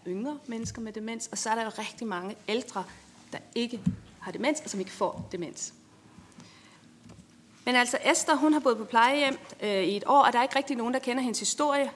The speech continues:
Øhm, der er ingen, der ved så meget om hende. Nogen tror måske, hun er gift med en nordmand, men hun har ikke noget sprog, og hun har ingen pårørende, så hun er en af de femogtyve tusind enlige med demens. Øh, Esther er passiv og har ikke initiativ, og det er et del af,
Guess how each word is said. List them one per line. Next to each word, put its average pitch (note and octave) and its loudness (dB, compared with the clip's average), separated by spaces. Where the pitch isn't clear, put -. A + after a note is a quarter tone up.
Øhm, G3 -2
der G#3 4
er G#3 6
ingen, C#4+ 4
der G#3 2
ved C4+ 0
så - -8
meget F#3+ 4
om C#4+ 6
hende. D4+ 2
Nogen C#4 4
tror C#4+ 2
måske, B3 -2
hun C4 0
er A3 -2
gift B3+ -6
med G#3 -4
en G3 -2
nordmand, C4 2
men B3 0
hun B3+ 2
har C4 6
ikke D4 4
noget C#4+ 0
sprog, C#4 4
og A3+ -2
hun A3+ -2
har A3 2
ingen B3+ -2
pårørende, B3 0
så - -8
hun A#3+ -2
er A#3+ 0
en B3+ 0
af A#3 -2
de B3+ -4
femogtyve C4 -2
tusind A3+ -4
enlige A3+ -2
med G#3 -4
demens. E3 -4
Øh, A3 0
Esther D4 4
er C4+ 6
passiv C#4+ 0
og A3+ -2
har G#3+ 2
ikke B3+ -2
initiativ, G#3+ -2
og A#3+ -6
det A#3+ -4
er B3 -2
et B3 -10
del C4+ 0
af, G3 0